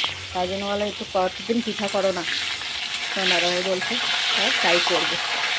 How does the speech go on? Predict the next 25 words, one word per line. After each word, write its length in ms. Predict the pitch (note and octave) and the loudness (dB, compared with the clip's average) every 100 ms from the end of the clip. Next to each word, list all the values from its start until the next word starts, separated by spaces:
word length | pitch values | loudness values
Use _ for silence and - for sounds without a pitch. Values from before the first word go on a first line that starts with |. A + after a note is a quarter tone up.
| - - - - - - | -2 -2 -2 -2 -2 0
তো 60 | A#3+ A#3+ | 4 4
এই 80 | B3 A3 | 4 4
যে 100 | C4+ C4 - - | 4 2 -2 -2
ফুলকপিগুলো 520 | - A3 A3 A3 A3+ A3+ G#3+ | -2 0 2 2 4 4 2
একটু 140 | A3+ | 2
লাল 200 | A3 G3 G3+ | 4 4 2
লাল 120 | G3+ G3+ | 0 0
করে 120 | G#3+ | -2
ভেজে 260 | G3 F3+ G3 | 0 0 0
ভেজে 160 | G3+ G3+ | 0 -2
নিচ্ছি, 300 | G3+ - - D4+ - - - - - G3+ | -4 -4 -6 -6 -6 -6 -6 -6 -6 -2
মাছের 320 | F#3+ G3+ G3+ - | -2 0 0 -2
ঝোলে 320 | G3+ F#3+ F#3+ | 0 2 2
দেবো 180 | F#3 F3+ F3+ | 2 2 0
দেখে। 220 | F3 - - - - - - - - - - - - - - - G3+ | 0 -2 -4 -4 -4 -2 0 0 0 -2 0 0 0 0 -2 -2 0
আজকে 240 | - - A#3+ - | 0 0 0 2
পরিষ্কার 400 | A3 A3+ - A#3+ | 2 2 4 4
রান্না, 260 | A3 F#3 F3 F3 | 6 4 2 2
মাছের 240 | F3+ A#3 G3+ - | 4 2 2 0
ঝোল 220 | G#3 C4 | 2 4
আর 120 | A3+ F#3 | 4 4
মাছের 300 | F3 F3 G3+ - | 0 0 -4 0
তেল 180 | F#3 E3 F3+ - - - - - - F#3 | 0 0 -4 -6 -6 -6 -6 -6 -2 0
এই 60 | G3+ | 2
করবো। 260 | E3 C#3+ | 2 2